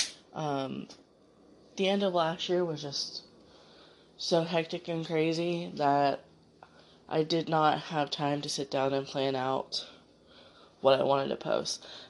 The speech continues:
And this year I will be a little more strategic with that. Because my kiddo, he will start school sometime this year.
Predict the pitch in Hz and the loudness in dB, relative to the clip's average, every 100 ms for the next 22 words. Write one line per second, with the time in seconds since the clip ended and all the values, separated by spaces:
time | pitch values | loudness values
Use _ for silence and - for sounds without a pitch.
0 | - 190 220 220 196 190 185 - 160 165 | -2 0 0 0 2 4 6 4 4 2
1 | 156 151 151 143 139 139 - 160 214 180 | 4 4 6 4 2 2 0 -2 0 0
2 | - - 147 139 - - - - - - | -2 -2 0 0 -4 -18 -20 -20 -20 -20
3 | - - - - - - - - - - | -20 -20 -20 -20 -20 -20 -20 -20 -10 -4
4 | 170 170 156 151 143 - - - - - | 0 4 8 8 6 2 -14 -16 -16 -18
5 | - - - - - - - - - - | -18 -20 -20 -20 -20 -20 -20 -20 -20 -20
6 | - - - - 247 247 285 294 285 233 | -20 -20 -20 -12 -4 2 4 4 6 8
7 | 208 196 208 214 - - - - - - | 12 12 10 2 -6 -10 -12 -14 -16 -14
8 | - 214 214 226 - 190 196 - - 151 | 2 6 6 4 6 4 4 0 0 4
9 | 147 175 - - 220 143 160 156 170 - | 4 2 -8 -2 2 2 0 -4 0 -2
10 | 147 139 147 | 0 0 0